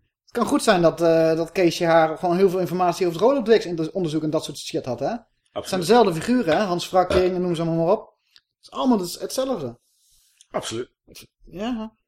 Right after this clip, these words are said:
Speaker 2: dat is toch één grote koffer op? Die hele overheid is toch één grote koffer op? Daar zijn we
Speaker 1: Tuurlijk.
Speaker 2: toch door de jaren lang, al lang duidelijk?
Speaker 1: Tuurlijk. Helemaal het ministerie van Justitie. Er was gisteren zo'n signaal dat volgens mij geen enkele minister van Justitie heeft het einde be-, gehaald de laatste, de laatste twintig jaar of zo.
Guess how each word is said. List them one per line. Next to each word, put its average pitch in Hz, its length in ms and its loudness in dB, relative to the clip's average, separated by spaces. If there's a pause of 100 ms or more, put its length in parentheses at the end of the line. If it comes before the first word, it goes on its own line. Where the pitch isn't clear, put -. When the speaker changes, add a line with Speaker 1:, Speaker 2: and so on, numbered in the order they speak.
(500)
Speaker 2:
dat 202 100 -10
is 190 80 -8
toch 180 100 -4
één 196 180 0
grote 190 200 2
koffer 185 280 0
op? 92 120 2
Die 127 80 0
hele 160 180 2
overheid 170 320 4
is 95 60 -6
toch 101 100 -6
één 104 140 -4
grote 95 220 -4
koffer 90 280 -2
op? 107 60 -2
Daar 135 80 -12
zijn 151 120 -4
we 147 60 -4
Speaker 1:
Tuurlijk. - 20 -6
Speaker 2:
toch 139 100 -6
door 143 80 -4
de 139 260 2
jaren 135 80 4
lang, 131 340 0
al 135 60 -8
lang 127 180 -4
duidelijk? 135 420 0
Speaker 1:
Tuurlijk. 143 300 -10 (1040)
Helemaal 120 360 -8
het 135 80 -6
ministerie 147 400 -2
van 156 100 -4
Justitie. 156 540 -10 (300)
Er 151 80 -12
was 151 180 -6
gisteren 165 300 -8
zo'n 170 160 -2
signaal 170 340 2
dat 175 220 0
volgens 165 280 -6
mij 180 140 0
geen 190 120 -4
enkele 185 260 -2
minister 185 340 -2
van 190 100 -4
Justitie 196 380 -2
heeft 190 120 2
het 190 100 -2
einde 196 180 -2
be-, 175 220 -2
gehaald 196 400 -4
de 151 60 -6
laatste, 131 300 -8
de 131 140 -8
laatste 135 300 -8
twintig 139 240 -10
jaar 131 180 -8
of 117 80 -14
zo. 117 220 -10